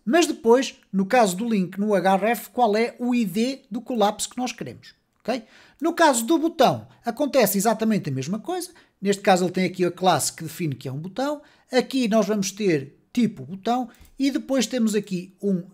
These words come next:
data B S toggle, igual àquele que ali está, collapse, sempre igual. O data B S target, uma vez que o button não tem um H R F, leva aqui o I D do, eh, nosso elemento. Reparem que o I D aqui é identificado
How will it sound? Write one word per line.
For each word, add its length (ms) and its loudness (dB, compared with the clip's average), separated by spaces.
data 400 2
B 220 2
S 300 -2
toggle, 380 0
igual 300 -4
àquele 240 -8
que 80 -14
ali 120 -4
está, 300 -4
collapse, 640 0
sempre 320 -2
igual. 340 -4
O 180 2
data 340 2
B 220 0
S 300 2
target, 560 4
uma 140 -4
vez 220 0
que 120 -12
o 80 -4
button 380 0
não 240 -2
tem 200 -2
um 120 -2
H 180 -2
R 200 -2
F, 180 -2
leva 420 2
aqui 480 0
o 220 -2
I 200 2
D 340 -2
do, 540 0
eh, 320 2
nosso 360 0
elemento. 360 -4
Reparem 380 2
que 160 -4
o 120 2
I 120 4
D 160 0
aqui 240 -4
é 20 2
identificado 680 -2